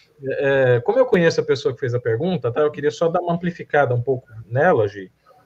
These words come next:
porque essa, esse é um problema que eu tenho de, de, discutido muito aqui no canal, tá? A questão da, da inserção da universidade na sociedade.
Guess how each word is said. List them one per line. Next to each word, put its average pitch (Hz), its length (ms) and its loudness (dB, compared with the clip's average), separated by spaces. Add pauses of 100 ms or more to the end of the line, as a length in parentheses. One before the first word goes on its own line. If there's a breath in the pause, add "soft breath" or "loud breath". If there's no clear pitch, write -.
(140)
porque 135 220 0
essa, 156 300 4
esse 156 220 -2
é 185 40 0
um 180 60 0
problema 175 400 -2
que 180 60 -6
eu 170 40 -2
tenho 175 180 -4
de, 165 120 -6
de, 143 300 -14 (380)
discutido 160 600 -6
muito 180 280 -2
aqui 165 140 -4
no 160 100 -4
canal, 120 440 -2
tá? 123 180 -2
A 127 60 -4
questão 135 500 -4
da, 147 260 2
da 139 160 0
inserção 160 680 0
da 202 100 4
universidade 147 720 2
na 156 220 4
sociedade. 113 840 -2